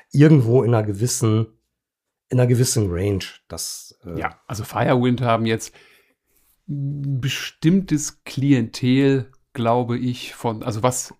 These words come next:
Speaker 2: ein Gast G von seinem Sänger erwartet. Und klar, das ist in der Klangfarbe vielleicht mal minimal abweichend, aber es würde jetzt nie so sein, dass du, keine Ahnung, also du wirst nie einen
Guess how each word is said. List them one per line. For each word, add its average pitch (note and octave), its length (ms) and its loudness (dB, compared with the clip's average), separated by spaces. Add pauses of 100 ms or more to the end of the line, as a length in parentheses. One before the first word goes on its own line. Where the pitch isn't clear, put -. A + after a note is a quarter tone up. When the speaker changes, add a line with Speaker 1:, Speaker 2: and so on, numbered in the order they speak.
Speaker 2:
ein A2 200 -2
Gast B2 300 -4
G A#2+ 180 -4
von A#2+ 200 -2
seinem A2 240 -2
Sänger A#2 300 0
erwartet. A#2+ 720 0 (600)
Und A2 180 -2
klar, B2 300 2
das A#2 160 -2
ist - 100 -4
in A#2 80 0
der G#2 100 -2
Klangfarbe B2+ 640 2
vielleicht A#2 420 -4
mal A#2 240 2
minimal B2 500 2
abweichend, B2 600 -2
aber A2+ 160 -4
es A2 220 -6
würde B2 180 2
jetzt A#2 140 -2
nie C3 160 4
so A#2+ 140 -2
sein, A2+ 340 0
dass G2 160 -4
du, G2 60 -8
keine G#2 280 -4
Ahnung, G#2+ 220 2
also G#2 120 -2
du G#2+ 120 -4
wirst A2+ 160 0
nie C#3 180 6
einen A2+ 300 0